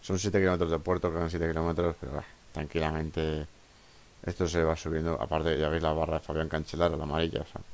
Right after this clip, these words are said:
está sufriendo bastante. Pero bueno, que ya digo que no es el terreno de Fabián. La siguiente etapa sí puede ser bonita para, para Fabián, porque bueno,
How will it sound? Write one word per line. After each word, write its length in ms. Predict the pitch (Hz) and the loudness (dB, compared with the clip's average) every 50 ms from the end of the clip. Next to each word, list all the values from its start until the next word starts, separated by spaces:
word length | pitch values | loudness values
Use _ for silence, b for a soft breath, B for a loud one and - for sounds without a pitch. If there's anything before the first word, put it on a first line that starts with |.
| B B B B B B B B | B B B B B B B B
está 200 | - 90 - 90 | -12 -4 -2 -2
sufriendo 400 | 82 87 85 - - 90 87 87 | -2 -2 -4 -2 -2 0 0 0
bastante. 520 | 80 80 80 - - 92 87 85 78 82 80 78 - - - - - - - - - - - - - - | 0 0 -2 -2 -4 -2 -2 -2 -4 -6 -10 -10 -14 -18 -20 -20 -20 -20 -20 -20 -20 -20 -18 -16 -12 -6
Pero 140 | - 80 | -2 0
bueno, 220 | 85 87 82 76 - | 2 2 0 -2 -4
que 100 | - 82 | -4 -2
ya 80 | 78 80 | 0 0
digo 220 | 85 85 82 76 | 0 0 0 -2
que 200 | - 80 80 78 B B B B B B B B B B - | -4 -4 -4 -4 B B B B B B B B B B -6
no 160 | - 87 95 | -2 -2 0
es 60 | 90 | 0
el 120 | 98 90 82 | 0 -2 2
terreno 260 | - 90 85 87 87 | 2 2 2 2 2
de 80 | 85 82 | 0 0
Fabián. 340 | - 80 78 82 87 90 - - | 0 -2 0 0 0 0 -2 -2
La 120 | 87 85 | -4 -2
siguiente 340 | - - 85 92 98 107 101 | -2 -2 -2 0 0 2 2
etapa 220 | 92 92 92 90 | 2 0 0 -2
sí 160 | 85 - 95 | -4 -4 -6
puede 340 | 85 - - 90 87 85 82 | -6 -4 0 2 2 2 2
ser 300 | 82 85 82 80 80 80 - - - - - - - - - - - - - - - - - | 0 -2 -2 -2 -4 -6 -10 -16 -20 -20 -20 -20 -20 -20 -20 -20 -20 -20 -20 -20 -20 -12 -6
bonita 600 | - 90 92 92 87 87 90 92 90 80 - 82 78 | -4 -2 0 0 2 2 2 2 2 2 2 0 2
para, 640 | - 87 82 80 82 82 82 82 80 80 80 80 80 80 80 78 85 - - - - - - - - - - - - - - | 2 2 2 2 2 0 0 -2 -2 -2 -4 -4 -6 -6 -8 -10 -12 -16 -20 -20 -20 -20 -20 -20 -20 -20 -20 -20 -20 -6 -2
para 160 | - 87 87 | 0 0 0
Fabián, 500 | - - 78 - 95 101 101 95 98 104 - - - - - - - - - - - - - - - - - - - - - - | 2 0 2 4 4 4 4 2 0 -4 -8 -14 -16 -16 -18 -20 -20 -20 -20 -20 -20 -20 -20 -20 -20 -20 -20 -20 -20 -20 -8 -4
porque 200 | 92 92 90 95 | -4 -2 0 0
bueno, 240 | 92 92 69 - | 0 0 -2 -4